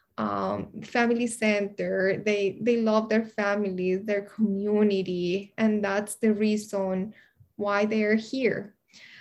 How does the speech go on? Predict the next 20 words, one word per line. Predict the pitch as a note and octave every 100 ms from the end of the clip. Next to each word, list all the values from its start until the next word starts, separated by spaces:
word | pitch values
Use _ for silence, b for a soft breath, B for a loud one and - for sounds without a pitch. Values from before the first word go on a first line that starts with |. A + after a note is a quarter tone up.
| B B
Um, | - A2 G#2 G2+ G2+ G#2 G#2 G#3 A3
and | A#3 A3+
they're | A#3 A#3
very | A3 A#3 A#3
resilient. | A#3 A3+ - A3 G#3 G3 F#3 F#3+ G3+
Many | G#3+ G#3+ A3+
of | A3+
them | A3 G#3+ G#3
have | G#3+ A3+ G3+
been | G#3 G#3
going, | G#3 G#3 G#3 G#3 G3+ G#3 A3 - _ -
uh, | G#3 G3+ G3+
through | G#3 A#3 A3+ G3
different, | F#3 A3 A3+ - A#3 A3+ A3 G#3+ F#3 F#3+ G3 F#3+
difficult | C4 B3+ A3 G3 F3 F#3 F#3
challenges, | - A3 G#3 G#3 G3 G#3 -
situations, | G#3+ A3 G3+ G3 A3 - F#3+ A3+ G#3+ - B B B B -
uh, | G#3 G3+ G3+
but | G#3+ G#3+ G#3 G#3 _ - _ _ _ _ -
you | G#3 A3 A3 G#3+ G#3+ G#3 -